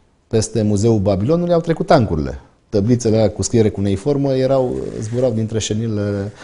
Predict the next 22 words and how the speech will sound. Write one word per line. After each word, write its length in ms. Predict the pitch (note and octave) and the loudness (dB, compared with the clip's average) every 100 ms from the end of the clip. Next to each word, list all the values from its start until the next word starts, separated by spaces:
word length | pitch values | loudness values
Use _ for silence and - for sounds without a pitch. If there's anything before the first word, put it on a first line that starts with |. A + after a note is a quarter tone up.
| - - G2+ | -20 -12 -8
tancurilor, 400 | A#2+ A2+ F2+ F2+ | -2 -2 -2 -2
dar 200 | F#2 F#2+ - - _ _ | 0 -2 -6 -20 _ _
primul 240 | D3+ D#3 | 0 2
obiectiv 280 | C3 A#2+ C3 | 2 0 -4
securizat 500 | - A2 G#2 B2 C3+ | -6 -4 -2 0 -2
a 40 | |
fost 260 | A2 B2 B2+ - | -4 -4 -6 -8
Ministerul 600 | - G2+ G2 A#2 A2 A2 - - - | -6 -4 -2 -2 -2 -2 -6 -18 -14
Petrolului. 600 | - G#2 G#2 F2 C2+ A#1+ - - _ - | -6 -4 0 0 0 -6 -14 -20 _ -8
Deci, 300 | G2 - - | -8 -8 -6
iată 280 | D3 D#3+ D3 | -4 -2 -4
câte 440 | - C#3+ C3 B2+ - | -4 -2 -2 -2 -2
implicații 580 | A2 G#2+ G#2 B2 A#2+ | -4 -4 -4 -2 -2
sunt. 260 | A#2 A#2+ D2 - G2+ | -2 -2 -4 -8 -2
Da, 280 | F#3 D#3+ D#2+ | 0 0 -4
dar 260 | F2 F2 D#2+ _ | -2 -2 -4 _
China 480 | - F2 D2+ B2 F#3+ - _ | -6 -4 -2 -4 -6 -10 _
are 200 | - D#3+ | -6 0
o 180 | F#3+ E3+ - - _ _ _ | 2 0 -2 -20 _ _ _
cerere 520 | - F3 F3 E3 E3 | 0 2 2 2 0
în 240 | D#3 D#3 D3+ | 0 -2 -2
creștere. 640 | - E3 - - D#2 - | -2 -2 -2 -4 -4 -6